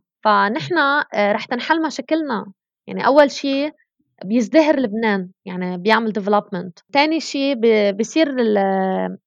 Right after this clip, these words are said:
لبنان أقوى، يعني اقتصاديا بيصير أقوى. وبحلم أكيد إنه نحنا نصدر للخارج، مش نحنا نستورد.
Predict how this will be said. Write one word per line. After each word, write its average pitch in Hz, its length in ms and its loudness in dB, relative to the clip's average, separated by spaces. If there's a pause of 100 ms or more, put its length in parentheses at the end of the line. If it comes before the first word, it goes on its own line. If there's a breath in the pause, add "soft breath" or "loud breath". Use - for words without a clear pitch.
لبنان 214 360 2
أقوى، 220 420 2
يعني 185 260 -2
اقتصاديا 247 680 -2
بيصير 247 300 -4
أقوى. 202 440 0 (140)
وبحلم 330 720 4 (120)
أكيد 277 420 0
إنه 262 180 -2
نحنا 370 400 2
نصدر 285 360 4
للخارج، 220 720 4
مش 302 180 -4
نحنا 320 280 -2
نستورد. 240 600 2